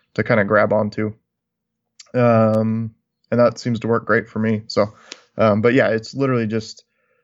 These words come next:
find a, um, uh, you can make it really complicated if you want, but at the same time, I just, just keep it simple. Just get something that's ten to twelve inches long.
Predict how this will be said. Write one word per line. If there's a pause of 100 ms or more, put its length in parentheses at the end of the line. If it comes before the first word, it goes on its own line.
(520)
find
a,
um, (580)
uh,
you
can
make
it
really
complicated
if
you
want,
but
at
the
same
time,
I
just,
just
keep
it
simple.
Just
get
something
that's
ten
to
twelve
inches
long.